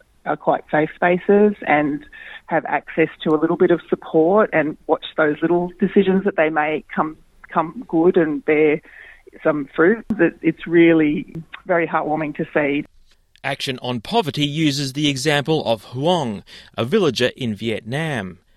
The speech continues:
Speaker 2: Last year, she was one of more than seven hundred women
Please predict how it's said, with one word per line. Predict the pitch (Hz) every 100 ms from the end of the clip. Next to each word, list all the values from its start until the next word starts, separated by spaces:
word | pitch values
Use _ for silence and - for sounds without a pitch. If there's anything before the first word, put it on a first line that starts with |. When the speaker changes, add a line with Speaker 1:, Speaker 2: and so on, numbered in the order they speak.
| _ _ -
Speaker 2:
Last | 101 95 - -
year, | 135 131 139 _ -
she | - 185
was | 180 151
one | 170
of | 170 139
more | 165 151
than | 160
seven | - - 170 135
hundred | 135 185 247 147
women | - 104 143 175